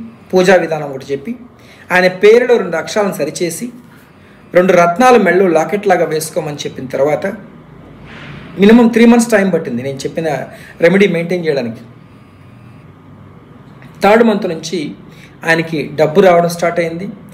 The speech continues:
ఎవరైతే తనను నమ్మించి మోసం చేశారో వాళ్ళ దగ్గర నుంచి రికవరీ రావడం జరిగింది.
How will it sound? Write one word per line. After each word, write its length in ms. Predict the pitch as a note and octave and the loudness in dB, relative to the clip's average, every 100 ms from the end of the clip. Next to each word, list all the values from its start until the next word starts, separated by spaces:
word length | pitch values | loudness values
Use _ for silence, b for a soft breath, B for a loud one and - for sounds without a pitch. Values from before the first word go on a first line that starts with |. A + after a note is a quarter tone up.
| B B - | B B 0
ఎవరైతే 800 | E3 G#3+ B3 B3 B3+ B3 - - | 2 6 4 4 2 2 -4 -6
తనను 160 | G3 G3 | -2 0
నమ్మించి 380 | F#3+ A3 A3 | 2 2 2
మోసం 300 | F#3+ F#3 G3 | -2 -2 -4
చేశారో 540 | F3+ F3 E3 E3 E3+ E3+ | -4 -4 -2 0 0 -2
వాళ్ళ 200 | F3 F3 | -2 2
దగ్గర 200 | F3+ F3+ | 2 0
నుంచి 200 | F#3 F3+ | 0 0
రికవరీ 420 | C3+ - G3+ G3+ | 0 2 4 6
రావడం 380 | F#3 F3 E3 E3 | 4 0 -2 -6
జరిగింది. 380 | D#3+ D#3+ E3 | -6 -8 -8